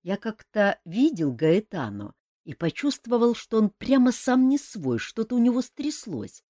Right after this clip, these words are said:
горе какое-то. Но спросить постеснялся. Ты же знаешь Гаэтано, он и так меня не любит, а если я ему начну в душу лезть? Что случилось? То же, что со всеми рано или поздно случается.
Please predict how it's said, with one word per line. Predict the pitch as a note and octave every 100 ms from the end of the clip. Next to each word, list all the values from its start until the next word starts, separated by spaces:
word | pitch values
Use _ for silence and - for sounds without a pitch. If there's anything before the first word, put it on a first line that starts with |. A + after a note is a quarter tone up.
| _ _
горе | D3+ C4 A3+ A2+
какое-то. | - A2+ A2+ G2+ G#2+ G#2+ - _ _ _ _ _ _ _
Но | D3+ A3+
спросить | - B3+ B3+ C4 _
постеснялся. | A3+ - G#3 - - - - - _ _ _ _ _ _
Ты | C4
же | D#4
знаешь | E4+ G#4 B3+ A2+
Гаэтано, | A2 A#2+ A#2+ - G#2 G2 - _ _ _ -
он | E3
и | F#3+
так | E4+ -
меня | C3+ B2+
не | A#2+ A#2+
любит, | A#2+ A2 A#2+
а | C3
если | C3 - D3+
я | C#3+ C#3+
ему | C3
начну | C3 C3 - C#3
в | B2
душу | B2 A#3+ E4 - A2+
лезть? | C#2 - - - _ _ _ _ _ _ _ _ _ _ _ _
Что | - - - _ E3+ F#3+
случилось? | - - F#3+ G3 - - G3+ C#3+ G#2 G#2+ - - - _ _ _ _ _ _ _ _ _ -
То | A3+
же, | B3 A#3
что | -
со | G#3+ F#3+
всеми | - - B3+ A#3+
рано | A#3 E3+ F#3 G3 F#3+
или | E3+ B2
поздно | - C3 A#2+ C3+
случается. | - A#2+ - F2+ F2 - _ -